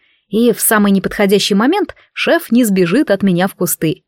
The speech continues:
Из приятного Рассел умял свою часть угощения сразу, будто пытался доказать мне и себе, что он крут, и ему даже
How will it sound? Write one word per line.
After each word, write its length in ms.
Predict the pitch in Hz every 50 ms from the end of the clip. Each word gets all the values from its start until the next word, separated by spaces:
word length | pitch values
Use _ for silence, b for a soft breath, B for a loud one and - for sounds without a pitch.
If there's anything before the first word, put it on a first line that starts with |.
| _ _ _ _ _ _ _ _ _ _ _
Из 140 | _ 135 165
приятного 520 | - - 156 147 175 226 - - 175 151 160
Рассел 400 | 170 214 214 - - 214 202 -
умял 300 | - 240 233 226 202 185
свою 260 | 180 - 190 185 180 185
часть 280 | - 202 196 196 -
угощения 440 | 196 185 202 214 - 320 262 233 240
сразу, 480 | 226 - 233 214 196 180 160 151 156 160
будто 320 | 175 220 254 - - 220
пытался 400 | - 233 - 233 247 - - 240
доказать 480 | 202 208 202 - 220 214 277 277 262 -
мне 260 | 185 185 185 180 170
и 20 |
себе, 380 | 170 - - 156 165 240 285 269 b b b b b
что 200 | b - - 247
он 140 | 277 285 262
крут, 500 | - - - 175 180 226 254 233 202 - b b b b
и 100 | - 180
ему 160 | 185 196 233
даже 320 | 226 208 202 190 214 208